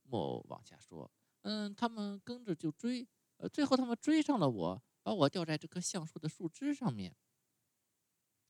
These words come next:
匹诺乔说道，指指离开两步远的大橡树。“呃，还有比这更悲惨的事吗？”狐狸说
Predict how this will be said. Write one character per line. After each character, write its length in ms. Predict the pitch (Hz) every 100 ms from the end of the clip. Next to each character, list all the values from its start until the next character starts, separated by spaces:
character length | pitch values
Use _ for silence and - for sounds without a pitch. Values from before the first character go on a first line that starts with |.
| _
匹 140 | - 98
诺 100 | 87
乔 460 | - 82 131 196 _ _ -
说 120 | 92
道， 240 | 82 78 _ _ _ _ _ _ _ _ -
指 160 | 120
指 460 | 131 98 98 98 98
离 140 | - 110
开 160 | 139
两 260 | 131 95 -
步 180 | - 151
远 220 | 98 - _
的 300 | 90 92 92 _ -
大 160 | 117
橡 200 | - 110
树。 220 | 110 - - _ _ _ _ _ _ -
“呃， 80 | 117
还 140 | 139
有 140 | 156
比 140 | 170 -
这 140 | -
更 200 | - 127 -
悲 220 | 202 226
惨 200 | - -
的 80 | _
事 280 | - 143 104 -
吗？” 180 | - _ _ _ _ _
狐 120 | 90
狸 120 | 85
说 280 | - 78 73